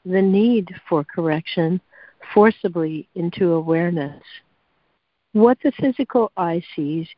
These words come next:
is not corrective, nor can it be corrected by any device which can be seen physically. As long as a man believes in what his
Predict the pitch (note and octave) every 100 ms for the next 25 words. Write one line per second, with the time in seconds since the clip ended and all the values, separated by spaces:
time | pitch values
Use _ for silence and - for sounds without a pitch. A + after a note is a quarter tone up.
0 | - D#3+ D#3+ D#3 F3+ A3 - - G3+ F3+
1 | D#3 - - E3+ G3 - - _ _ _
2 | _ G3+ F#3+ F3+ F3+ - F#3+ G#3 A3+ -
3 | A3+ - F#3 D#3+ D#3 - F#3 F3 F3+ F3
4 | - G3+ A3 A#3 G#3 F3 C#3 D3+ F3 -
5 | - _ _ _ _ - G#3+ - F#3+ F3
6 | F3+ F#3+ - A#3+ A3 F#3+ - A#3 - -
7 | - C#3+ C#3 E3 _ _ _ - _ _
8 | _ - F#3+ F3+ F3 D#3 D#3+ G3+ G#3 G3
9 | D#3 D#3+ F3+ F#3+ F3 F#3+ G#3 G3+ F#3+ D#3
10 | D#3+ - F3